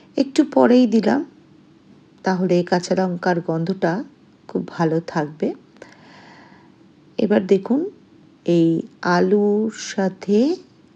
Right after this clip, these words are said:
ডাল আর অন্যান্য উপকরণগুলো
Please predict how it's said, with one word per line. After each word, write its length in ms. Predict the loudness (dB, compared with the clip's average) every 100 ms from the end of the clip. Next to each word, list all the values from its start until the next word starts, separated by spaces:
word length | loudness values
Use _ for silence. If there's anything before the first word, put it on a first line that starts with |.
| _ _ -12
ডাল 480 | -4 0 0 0 -2 -2
আর 380 | -2 -2 -2 -4 -8 -10
অন্যান্য 380 | -6 -2 -2 0
উপকরণগুলো 840 | -2 -2 -8 -2 0 0 -2 0